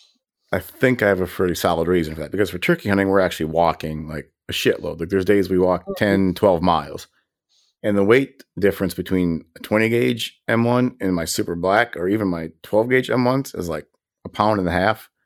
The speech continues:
Speaker 1: or two. It's pretty significant. So carrying that on your shoulder all day, that's, like, it's definitely a difference. So that's why I did it. But then here you have to go and you have to buy expensive shells and all this baloney. And for turkey hunting, you know, maybe you shoot,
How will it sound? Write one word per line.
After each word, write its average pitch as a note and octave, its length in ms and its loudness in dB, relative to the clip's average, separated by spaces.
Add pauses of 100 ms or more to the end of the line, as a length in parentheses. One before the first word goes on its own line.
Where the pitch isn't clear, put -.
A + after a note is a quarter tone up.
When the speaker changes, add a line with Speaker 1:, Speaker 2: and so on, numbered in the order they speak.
(340)
Speaker 1:
or - 80 -14
two. G2 240 2
It's F2 100 -4
pretty C3+ 240 2
significant. D2+ 640 -6 (840)
So F#2+ 380 4
carrying D3 300 2
that G#2 120 2
on F#2+ 80 -2
your F#2 100 -2
shoulder G#2+ 360 4
all D#2 80 -2
day, F2+ 160 4
that's, A2 260 0
like, - 200 -4
it's G#3+ 280 -4 (380)
definitely B2+ 300 2
a F2+ 40 0
difference. E2 400 2
So E2 360 0 (100)
that's A#2 200 2
why E2 120 0
I E2 140 0
did D#2+ 260 2
it. D#2 140 -4 (1160)
But A#2 260 2
then B2+ 240 2
here G2+ 220 2
you G#2 140 4
have G2 140 2
to F2+ 60 -6
go E2 120 0
and F2+ 100 2
you - 20 0
have E2+ 100 -4
to E2+ 80 -8
buy E2+ 240 2
expensive E2+ 520 -4
shells C2+ 580 -2
and D#2 80 -10
all F2 220 0
this F#2 100 0
baloney. D#2+ 600 -8 (760)
And C#3 160 2
for C3 100 -4
turkey E3 280 -2
hunting, G2 200 2
you G2 60 2
know, G2 180 2
maybe G2+ 300 0
you G2 80 0
shoot, F#2 340 -4